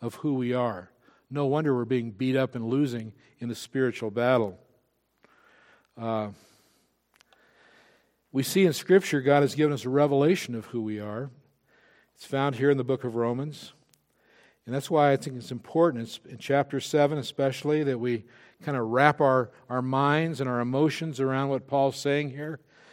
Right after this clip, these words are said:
so that we might leave with an understanding, a clear understanding of who we are in Christ. Uh, this is the only place I know in, in, to find out who I am is in the Scriptures.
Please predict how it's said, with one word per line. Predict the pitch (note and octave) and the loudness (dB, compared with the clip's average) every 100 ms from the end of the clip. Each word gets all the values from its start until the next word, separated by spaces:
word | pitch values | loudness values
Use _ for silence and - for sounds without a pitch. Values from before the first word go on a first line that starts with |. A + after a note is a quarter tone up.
| _ _ | _ _
so | C#3 | -2
that | |
we | C3 | 2
might | D#3 D3+ | 4 4
leave | C3 D3 G#3+ G3+ C3+ A#2+ | 4 4 6 6 4 2
with | C3+ | -2
an | C3 | 0
understanding, | C3 B2+ - C3 C3 C3 | -2 -4 -4 -4 -2 -2
a | A#2 | -4
clear | - F3 F#3+ | 0 4 4
understanding | C3+ A#2+ - B2 B2 B2 A#2+ _ _ _ _ - | 2 -2 -4 -4 -2 -6 -10 _ _ _ _ -8
of | B2+ | -8
who | - F3+ | 0 2
we | F#3 F3 | 4 6
are | C#3+ C3+ C3 | 8 6 4
in | - B2+ A#2 | 0 -10 -10
Christ. | - B2 G2+ F#2 - - _ _ _ _ _ _ _ _ _ _ _ _ _ _ _ _ _ _ _ _ _ _ B2 | -4 -2 -2 -10 -20 -20 _ _ _ _ _ _ _ _ _ _ _ _ _ _ _ _ _ _ _ _ _ _ -10
Uh, | A#2+ A2+ A2+ - A#2 _ _ _ | -6 -6 -8 -12 -20 _ _ _
this | D3+ F3 | -6 0
is | |
the | G#3 | 4
only | F#3+ | 4
place | F3 F3+ D#3+ | 4 2 2
I | D#3+ E3+ | 2 2
know | D3+ C3+ | 0 0
in, | C#3 | -2
in, | C3 C3 B2+ | -6 -6 -6
to | C3+ | -6
find | D3+ D3+ D3 | -2 0 4
out | C#3+ A#2+ | 4 4
who | D3 C#3+ | 2 2
I | C#3 | 2
am | C3 D3 B2+ A#2+ | 0 0 -2 -4
is | A2 | -8
in | B2 | -8
the | A2+ | -8
Scriptures. | - D3+ - G2+ F#2+ - | 0 0 0 -14 -16 -20